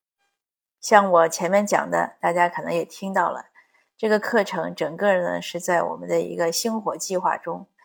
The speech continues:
这个星火计划呢，我差不多是两年前，应该是在比这个晚两个月，夏天的时候，第一次有人跟我讲说怎么样培养加拿大的青少年关心时政。一听那个计划呢，我觉得特别好，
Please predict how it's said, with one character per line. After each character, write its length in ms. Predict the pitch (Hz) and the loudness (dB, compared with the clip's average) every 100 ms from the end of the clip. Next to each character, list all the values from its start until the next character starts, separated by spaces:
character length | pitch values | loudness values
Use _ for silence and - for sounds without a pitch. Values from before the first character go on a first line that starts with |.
| _ _ _ | _ _ _
这 100 | 208 | 0
个 80 | 208 | 0
星 240 | 226 240 | 0 0
火 140 | 214 170 | -2 -2
计 180 | 190 | -4
划 220 | 190 185 180 | 0 0 0
呢， 240 | 170 - _ - _ _ _ | -4 -8 _ -20 _ _ _
我 100 | - | -4
差 160 | - 185 | -2 -2
不 120 | 185 | -2
多 80 | 196 | -2
是 160 | 185 | -2
两 180 | 170 151 | -2 -2
年 220 | 160 175 | -6 -6
前， 480 | 190 156 147 156 196 _ _ _ _ _ | -4 -4 -2 -4 -8 _ _ _ _ _
应 140 | - 185 | -10 -2
该 220 | 196 190 | 0 0
是 240 | - 185 | -2 -6
在 160 | 175 202 | 2 2
比 140 | 180 | 2
这 120 | - 190 | -4 0
个 120 | 180 | 2
晚 200 | 165 185 | 2 0
两 200 | 202 165 | -2 -2
个 80 | 170 | -8
月， 200 | 170 170 | -8 -8
夏 280 | - 208 | 0 0
天 180 | 170 147 | 0 -6
的 100 | 156 | -10
时 200 | 170 170 | -12 -8
候， 260 | 170 - - _ _ _ _ _ - | -8 -8 -10 _ _ _ _ _ -4
第 160 | 220 | -2
一 60 | 214 | 0
次 160 | - | 0
有 120 | 170 170 | -2 -2
人 180 | 170 | -4
跟 160 | 170 175 | -2 0
我 100 | 170 | 0
讲 340 | 175 156 - _ | -2 -6 -8 _
说 240 | - 175 175 | -6 0 0
怎 200 | 170 165 | -2 -4
么 100 | 175 | 0
样 180 | 175 | 0
培 200 | 170 170 | 0 -2
养 220 | 180 156 160 | 0 0 -2
加 180 | 170 | -2
拿 100 | 170 | 0
大 240 | 175 165 151 | 2 2 2
的 100 | 143 | -2
青 280 | - 196 202 | -6 -6 -4
少 180 | 185 | -2
年 360 | 175 165 170 190 | -2 -6 -10 -6
关 160 | - 196 | -4 -2
心 180 | 196 202 | -2 -4
时 280 | - 160 175 | -6 -8 -4
政。 200 | 208 - _ _ _ _ _ _ _ _ | -4 -4 _ _ _ _ _ _ _ _
一 80 | 214 | -12
听 180 | 220 233 | -4 0
那 80 | 226 | 0
个 80 | |
计 200 | 220 220 | 0 -2
划 180 | 208 202 | 2 2
呢， 260 | 175 160 - | 2 0 -2
我 80 | 160 | -6
觉 120 | 165 | -2
得 80 | 180 | -2
特 200 | - 202 | 0 0
别 160 | 175 175 | 0 0
好， 400 | - - - | -2 -4 -6